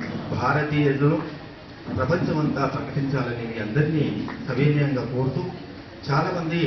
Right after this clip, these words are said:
వారి ముందు, పెద్దల ముందు చూపెడితే ఇంకొకరికి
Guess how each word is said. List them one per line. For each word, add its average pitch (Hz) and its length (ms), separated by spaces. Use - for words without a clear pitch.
వారి 139 260
ముందు, 180 220
పెద్దల 147 340
ముందు 151 240
చూపెడితే 143 420
ఇంకొకరికి 147 480